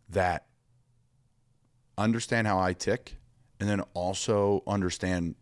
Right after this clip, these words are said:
what they need to do to make sure that they take less off, it takes more off their plate, and they can teach and manage and bring the group up. Because for me, I can't afford to bring in a professional in that's,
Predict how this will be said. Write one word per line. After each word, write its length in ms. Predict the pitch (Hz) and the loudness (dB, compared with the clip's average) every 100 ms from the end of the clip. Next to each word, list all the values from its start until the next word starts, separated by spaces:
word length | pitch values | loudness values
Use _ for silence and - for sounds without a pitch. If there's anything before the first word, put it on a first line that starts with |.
| - - - _ _ _ _ _ _ _ | -18 -20 -20 _ _ _ _ _ _ _
what 340 | 95 92 82 - | -2 -2 -2 -6
they 300 | 82 98 117 | -2 0 0
need 160 | 107 | -2
to 60 | 87 | -4
do 300 | 82 82 87 | -4 -4 -4
to 120 | - | -4
make 240 | 85 90 | -2 -2
sure 240 | - 98 90 | -2 0 0
that 220 | 82 80 | -2 -2
they 180 | 92 95 | -2 -2
take 360 | - 101 87 | -4 -8 -6
less 280 | 85 95 98 | -4 -2 0
off, 140 | 95 - - _ _ _ | -2 -4 -16 _ _ _
it 100 | - | -4
takes 200 | 107 - | -4 0
more 160 | 104 95 | 0 0
off 120 | - | 0
their 120 | 98 | -2
plate, 320 | - 143 147 104 | 0 -2 -2 -2
and 140 | 98 | 0
they 120 | 101 | 0
can 240 | 98 92 82 | 0 -4 -4
teach 400 | - 117 123 - - | -4 0 0 -2 -2
and 160 | 92 | 0
manage 520 | 87 87 92 87 - - - - - - - - | 0 0 0 -2 -6 -14 -20 -20 -20 -20 -16 -4
and 280 | 95 90 - | -2 -2 -4
bring 520 | 87 107 117 120 113 - | -2 0 2 0 -4 -4
the 120 | 98 | -4
group 360 | - 107 - | -2 -4 -2
up. 180 | - - - | -6 -8 -8
Because 380 | 104 - 107 - _ - | -4 -2 -2 -4 _ -6
for 120 | 98 | -4
me, 420 | 127 165 95 95 _ _ _ _ _ _ - | -2 -2 -2 -6 _ _ _ _ _ _ -14
I 60 | |
can't 180 | - - | -4 -2
afford 260 | 92 87 80 | -2 -4 -6
to 60 | |
bring 120 | 78 78 | -6 -8
in 60 | |
a 40 | 73 | -10
professional 560 | - 76 - 85 87 | -8 -6 -4 -2 -2
in 240 | 101 113 - _ - - - - - - - | -2 -6 -12 _ -20 -20 -20 -20 -20 -20 -8
that's, 400 | 104 92 - - | -2 -2 -2 -4